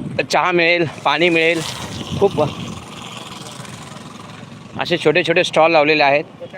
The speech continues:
आणि, अ, उत्तर प्रदेशच्या छोट्या छोट्या गावातनं हे छोटे छोटे व्यावसायिक, अ, आलेले आहेत. बघा मित्र, इथे मला एक दृश्य,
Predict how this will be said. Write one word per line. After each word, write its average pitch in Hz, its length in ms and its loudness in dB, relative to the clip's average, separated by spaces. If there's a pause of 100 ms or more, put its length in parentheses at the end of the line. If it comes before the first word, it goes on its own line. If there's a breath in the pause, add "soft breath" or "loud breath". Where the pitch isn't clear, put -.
(640)
आणि, 190 360 4
अ, 175 80 4
उत्तर 170 400 4
प्रदेशच्या 185 800 2 (120)
छोट्या 175 200 4
छोट्या 185 200 4
गावातनं 165 440 4
हे 170 260 4
छोटे 160 180 2
छोटे 165 220 4
व्यावसायिक, 156 480 4 (520 loud breath)
अ, 139 80 2
आलेले 147 400 2
आहेत. 151 220 2 (1400)
बघा 175 220 4
मित्र, 196 260 4
इथे 190 400 4
मला 170 260 4
एक 160 140 -2
दृश्य, 143 260 2